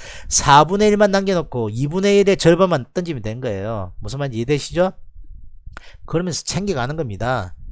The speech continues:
그렇게 한 게 잘한 거예요. 야, 더 올라가면 가만 들고 있으면 더 좋은 거 아니냐?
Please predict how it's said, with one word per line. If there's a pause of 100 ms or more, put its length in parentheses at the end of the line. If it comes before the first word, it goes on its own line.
(260)
그렇게
한
게
잘한
거예요. (380)
야,
더
올라가면 (100)
가만
들고
있으면
더
좋은
거
아니냐?